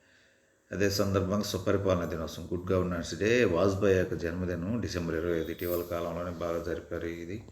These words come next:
ఈ ఫ్రెండ్స్ మరి డిసెంబర్లో ఉన్నటువంటివి. ఇక్కడ జాగ్రత్తగా గమనించినారంటే మీరు మళ్ళీ ఒకసారి మీరు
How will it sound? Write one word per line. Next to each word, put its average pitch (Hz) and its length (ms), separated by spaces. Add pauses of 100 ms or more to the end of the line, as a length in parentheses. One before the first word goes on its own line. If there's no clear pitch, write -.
(320)
ఈ 85 320
ఫ్రెండ్స్ 85 480
మరి 78 300 (840)
డిసెంబర్లో 90 520
ఉన్నటువంటివి. 80 640 (1400)
ఇక్కడ 101 500
జాగ్రత్తగా 101 680
గమనించినారంటే 98 920
మీరు 95 420
మళ్ళీ 90 300
ఒకసారి 92 540
మీరు 85 360